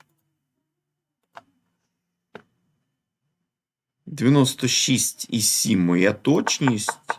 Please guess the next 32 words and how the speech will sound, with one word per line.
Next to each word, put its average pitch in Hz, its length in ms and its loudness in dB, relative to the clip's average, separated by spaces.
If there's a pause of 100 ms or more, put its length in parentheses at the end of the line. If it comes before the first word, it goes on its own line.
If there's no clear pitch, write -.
(880)
Ну, 180 100 6
хто 180 160 0
там 160 180 6
писав, 139 420 6
пам'ятаю, 117 520 4
мені 107 240 2
майстер 113 460 4
наш 95 200 -2
писав, 95 480 0 (280)
щось - 300 0
я 113 240 8
дуже, 117 320 2
як, 101 100 2 (240)
як 101 260 -2
ніби 117 280 2
якесь 113 300 0
читерство, - 560 0
такий 135 340 2
рейтинг. 101 480 2
Ну, 135 280 0
от - 140 -4
так 123 260 4
я 156 80 6
граю, 165 340 2
друзі, 131 400 -4
ну, - 200 -6
от 185 60 -6 (100)
так 208 180 -8
я 160 80 -6
граю. - 360 -8 (760)
Класні 117 580 8
ходи. 117 540 2